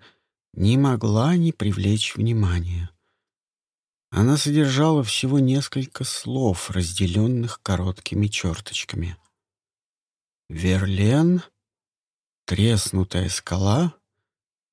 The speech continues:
Мугрид, заговор, прорыв в завратную реальность. Гермага моментально бросила в холодный пот. Так вот,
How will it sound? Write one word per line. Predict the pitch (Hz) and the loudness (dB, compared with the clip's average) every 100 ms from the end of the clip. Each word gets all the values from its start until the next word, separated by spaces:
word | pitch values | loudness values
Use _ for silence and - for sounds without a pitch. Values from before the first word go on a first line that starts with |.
| _ | _
Мугрид, | - 85 107 156 139 151 156 - _ _ _ _ _ _ _ - | -6 2 4 4 4 0 0 -4 _ _ _ _ _ _ _ -12
заговор, | 110 95 101 139 147 151 151 147 - _ _ _ _ _ _ _ _ - | -8 0 2 2 2 2 0 -2 -8 _ _ _ _ _ _ _ _ -16
прорыв | 92 101 95 98 117 143 - - _ | -2 0 2 0 0 -2 -6 -16 _
в | - | -6
завратную | 90 92 90 92 92 - - 98 101 101 | 0 0 0 0 -2 -4 -6 0 0 2
реальность. | 101 95 90 90 104 - - - - _ _ _ _ _ _ _ _ _ _ - | 0 0 -2 -6 -10 -12 -12 -14 -18 _ _ _ _ _ _ _ _ _ _ -8
Гермага | 87 - - 95 98 120 127 | -6 -4 -6 0 0 0 -2
моментально | 127 110 104 95 - 98 113 107 | 0 2 2 0 0 -2 0 -2
бросила | 101 - 95 92 - 95 | -4 -4 -4 -4 -6 -6
в | 98 | -6
холодный | - - 87 - - 90 | -8 -8 -8 -8 -6 -8
пот. | - - - - _ _ _ _ _ _ _ _ _ - | -8 -12 -14 -20 _ _ _ _ _ _ _ _ _ -4
Так | 113 107 - 110 - | -4 -4 -10 -12 -6
вот, | 147 165 | -4 -4